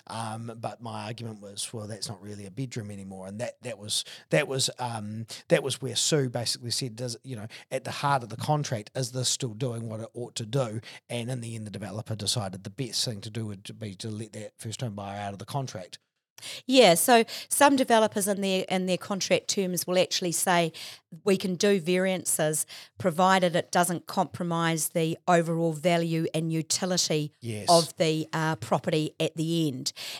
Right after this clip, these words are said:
Speaker 2: And that would be, uh, a pretty standard clause, and that means that the developer can't change something that would mean you're buying a two-bedroom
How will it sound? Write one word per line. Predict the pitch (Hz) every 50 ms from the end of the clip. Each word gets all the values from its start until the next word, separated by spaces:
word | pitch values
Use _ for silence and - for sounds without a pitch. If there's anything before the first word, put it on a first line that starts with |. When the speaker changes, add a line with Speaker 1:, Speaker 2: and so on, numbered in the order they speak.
| _ -
Speaker 2:
And | 202 190 190
that | 202 208 - -
would | 185 180 160 -
be, | - 175 165 170 165 165 151 - - - - _ _ _ _ -
uh, | 190 175 170 170 165 -
a | 175
pretty | - - 226 202 190
standard | 160 - - 190 170 165 156 156 147
clause, | - - - 180 165 156 156 151 156 151 - - -
and | 180 170 165 175
that | 160 185 175 - - -
means | 180 165 165 165 165 160 156 160 147 -
that | - 175 160 156 -
the | - 175
developer | 156 151 170 160 165 165 - 165 151
can't | - - 170 160 156 147 - - - - - - _ _ -
change | - - - 202 180 180 170 165 156 -
something | - 175 156 - - - 156 147 147 151
that | - 170 160 - - _ -
would | - 165 151
mean | 175 165 165 156 151 147 147 - - - - _
you're | - 175 170
buying | - 180 160 160 156 156
a | 151
two-bedroom | - - - 175 160 143 - 165 156 143 - 165 156 151 156 156